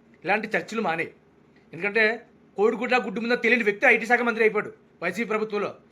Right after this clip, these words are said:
ఆయన చేసిన పని ఈరోజు రాష్ట్ర వ్యాప్తంగా సిగ్గు, సిగ్గు. "ఈడెవడు ఐటీ శాఖ మంత్రి అన్నారో, కోడిగుడ్డ, గుడ్డు ముందని అడిగేటేటి?"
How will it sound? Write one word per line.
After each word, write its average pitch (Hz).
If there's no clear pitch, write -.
ఆయన 202
చేసిన 226
పని 240
ఈరోజు 208
రాష్ట్ర 220
వ్యాప్తంగా 233
సిగ్గు, 185
సిగ్గు. 226
"ఈడెవడు 202
ఐటీ 185
శాఖ 220
మంత్రి 208
అన్నారో, 202
కోడిగుడ్డ, 214
గుడ్డు 214
ముందని 214
అడిగేటేటి?" 214